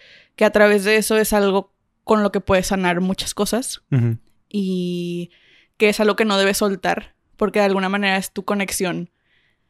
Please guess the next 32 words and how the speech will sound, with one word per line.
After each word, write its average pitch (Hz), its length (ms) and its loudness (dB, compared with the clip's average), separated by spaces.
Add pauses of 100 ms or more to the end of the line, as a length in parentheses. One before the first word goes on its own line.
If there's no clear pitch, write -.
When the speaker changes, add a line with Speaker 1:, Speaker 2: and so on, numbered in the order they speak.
Speaker 1:
a 202 160 4
este 190 240 0
mundo 190 460 2
de 185 120 0
emoción 170 600 -4
pura 156 500 -6
y, - 80 0
Speaker 2:
Ujú. 113 180 0
Speaker 1:
y 170 640 -4
curiosidad 180 540 0
sincera. 175 680 -4
Ay, - 200 -18
no 190 100 -8
sé 151 60 -8
si - 60 -12
te 190 60 -8
estoy 180 160 -4
tapando. 202 320 -4
Speaker 2:
Ujú. 127 100 2 (280)
Speaker 1:
Curiosidad 208 420 4
sincera 190 640 2 (1160)
y 226 80 2
así, 220 240 2
¿no? 214 260 0 (1900)
Y 262 360 0 (1040)
una 233 240 2
cosa 254 240 0
que 262 100 0
me 247 160 2
llamó 214 220 2
la 190 60 2
atención, 220 580 0